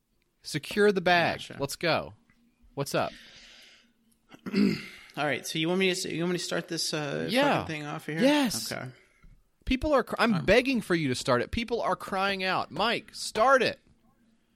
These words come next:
Speaker 2: That's stupid. Shut up. Uh, the first one I got is, uh,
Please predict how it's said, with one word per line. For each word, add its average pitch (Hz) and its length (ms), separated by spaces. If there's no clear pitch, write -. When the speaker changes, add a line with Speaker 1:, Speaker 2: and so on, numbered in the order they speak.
Speaker 2:
That's - 220
stupid. 127 540
Shut 143 240
up. 120 260
Uh, 135 280
the 135 140
first 180 320
one 180 100
I 147 80
got 135 300
is, 123 240
uh, 127 420